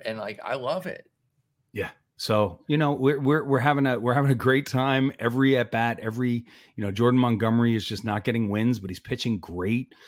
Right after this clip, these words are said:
Speaker 1: He's pitching
Speaker 2: Jo-
Speaker 1: very well,
Speaker 2: Yeah,
Speaker 1: yeah.
Speaker 2: he's pitching, he, the team, the team is so much fun. And we have Sale and Strasburg that we've been carrying for strikeouts later, hopefully. And we're gonna talk about Strider later.
Speaker 1: Yes,
Speaker 2: Got a
Speaker 1: I wanna get
Speaker 2: lot.
Speaker 1: into him
Speaker 2: Okay,
Speaker 1: and,
Speaker 2: we can
Speaker 1: and
Speaker 2: go right into, why don't we go into the fab from the weekend then? Because
Speaker 1: Yes,
Speaker 2: that,
Speaker 1: let's
Speaker 2: that
Speaker 1: talk about,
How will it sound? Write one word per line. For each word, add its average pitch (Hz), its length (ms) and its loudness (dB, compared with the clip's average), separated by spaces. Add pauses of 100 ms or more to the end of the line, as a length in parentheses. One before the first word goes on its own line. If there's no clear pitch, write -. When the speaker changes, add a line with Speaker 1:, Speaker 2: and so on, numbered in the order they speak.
Speaker 1:
He's - 120 -20
pitching 98 320 -6
Speaker 2:
Jo- 92 60 -8
Speaker 1:
very 95 200 -8
well, 104 160 -10
Speaker 2:
Yeah, 110 120 -6
Speaker 1:
yeah. 117 80 -4
Speaker 2:
he's 95 100 -6
pitching, 180 340 -4
he, 139 160 -2
the 131 220 -2
team, 175 280 -2
the 135 120 0
team 160 220 2
is 131 120 0
so 139 320 -4
much 135 280 -4
fun. 82 380 -10 (460)
And 101 100 -8
we 101 120 -2
have 110 200 0
Sale 127 360 0
and 117 80 -2
Strasburg 120 520 -2
that 110 60 -4
we've 101 160 -4
been 92 160 -4
carrying 113 540 0
for 104 260 -8
strikeouts 107 680 -4
later, 95 280 -6
hopefully. 120 500 -2 (440)
And 117 80 0
we're 143 80 4
gonna 190 120 2
talk 147 160 2
about 123 200 0
Strider 110 600 2
later. 82 420 -8 (100)
Speaker 1:
Yes, 123 360 2
Speaker 2:
Got 85 80 -4
a - 20 0
Speaker 1:
I - 20 2
wanna 131 140 2
get - 120 2
Speaker 2:
lot. 165 40 0
Speaker 1:
into 151 160 -4
him 147 340 -4 (140)
Speaker 2:
Okay, 156 140 8
Speaker 1:
and, 123 80 10
Speaker 2:
we 135 80 8
can 165 60 4
Speaker 1:
and 160 40 8
Speaker 2:
go 170 80 12
right 147 240 12
into, 147 240 8
why 123 140 6
don't 208 100 4
we 202 60 2
go 190 100 4
into 160 140 4
the 135 80 2
fab 143 420 -2
from 131 160 -2
the 113 80 0
weekend 110 420 -2
then? 73 200 -12
Because 110 260 -2
Speaker 1:
Yes, 104 160 -4
Speaker 2:
that, 120 80 -2
Speaker 1:
let's 123 120 0
Speaker 2:
that 110 40 -6
Speaker 1:
talk 156 160 0
about, 147 280 -2